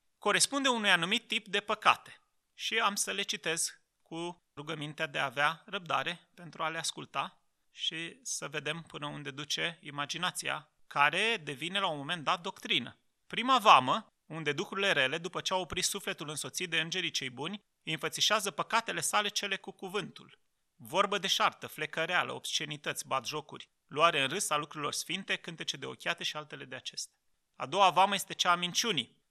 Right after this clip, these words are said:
minciuna de orice fel, călcarea de jurământ, luarea în deșert a numelui lui Dumnezeu, ascunderea păcatelor înaintea duhovnicului. A treia vamă este cea a calomniei,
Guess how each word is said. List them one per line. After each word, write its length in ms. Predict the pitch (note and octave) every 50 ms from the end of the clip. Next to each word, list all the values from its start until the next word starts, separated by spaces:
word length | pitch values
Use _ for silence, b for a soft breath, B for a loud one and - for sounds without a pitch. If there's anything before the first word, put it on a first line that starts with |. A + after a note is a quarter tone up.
| _
minciuna 420 | _ - C#3 B2+ - F#3+ F#3 F#3 F#3
de 80 | E3+
orice 240 | F#3 F#3 F3+ - -
fel, 240 | F#3 - - D#3+ B2+
călcarea 440 | - - C3+ C#3 - - D#3+ D#3+ D#3+
de 100 | D3+ D#3
jurământ, 480 | C#3+ D3+ D#3+ D#3 D#3+ D#3 C#3 B2 -
luarea 300 | B2 C3+ C#3 D3+ D#3+ D#3+
în 80 | D3+ D3
deșert 320 | C#3 C#3+ - - D#3+ -
a 40 | -
numelui 320 | C#3+ C#3+ D3 D3 D3 D3 C#3+
lui 120 | C#3+ C#3+
Dumnezeu, 360 | B2+ C3 C#3+ C#3+ C3 - C3
ascunderea 440 | C3+ - - - D3+ D3+ D#3 D#3 D3
păcatelor 540 | - - C#3 - D3+ D3 - D3 C#3 C3+ B2+
înaintea 340 | C#3 C#3 C#3 C#3 C3 - C#3
duhovnicului. 720 | C3 C3+ - - D3+ B2 B2 - - - - - - _ _ _ _ _ _ _ _ _
A 80 | - E3
treia 380 | - - F#3 F#3 G3+ G3 D3+
vamă 380 | A#2+ A2+ C3 B2+ B2+ C#3+ E3+ F#3
este 200 | F3 - - D3+
cea 160 | - - D#3
a 60 | D3+
calomniei, 680 | - - E3+ E3 E3 F3 E3+ F3+ F#3 F#3 C#3 B2+ B2 -